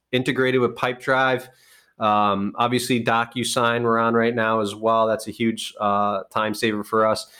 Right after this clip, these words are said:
And probably a lot of the other ones that you guys are currently using as well. Um, I'm not gonna go down that rabbit hole just because I'm trying to <laughs> keep this time, uh, under an hour for you, David. But, you know, I,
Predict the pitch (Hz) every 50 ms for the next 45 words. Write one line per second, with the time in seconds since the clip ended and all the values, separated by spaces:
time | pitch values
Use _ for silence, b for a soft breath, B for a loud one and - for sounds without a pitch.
0 | B B B B _ 131 131 127 131 131 - _ - - - 185 180 175 180 175
1 | 170 180 180 175 156 156 156 156 156 160 156 151 151 156 160 156 156 151 151 151
2 | 143 147 135 123 135 139 135 147 139 135 135 127 127 - - 147 139 135 135 135
3 | 131 120 117 123 127 123 127 127 123 113 104 92 107 110 117 117 120 127 127 b
4 | b b b b b b _ - 101 101 101 101 104 101 101 101 110 117 127 131
5 | 127 - 135 123 113 123 123 123 120 120 117 113 110 - 107 117 117 117 113 120
6 | - - 120 117 117 117 113 113 B B B - - - - - 113 - 120 110
7 | - 98 - _ - 110 104 - 120 120 117 113 107 101 - - - - - -
8 | - 123 - - 117 - - - 135 123 120 120 117 113 113 113 110 110 107 107
9 | - 120 117 117 117 113 110 110 110 110 113 113 110 - - 117 113 110 107 110
10 | 110 110 107 107 104 113 110 110 110 b b b b b b b b _ - 113
11 | 113 110 110 - 123 139